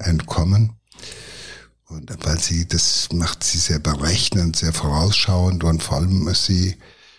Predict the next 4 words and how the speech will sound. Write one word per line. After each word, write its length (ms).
ganz 380
klar, 520
äh, 420
zielorientiert. 1700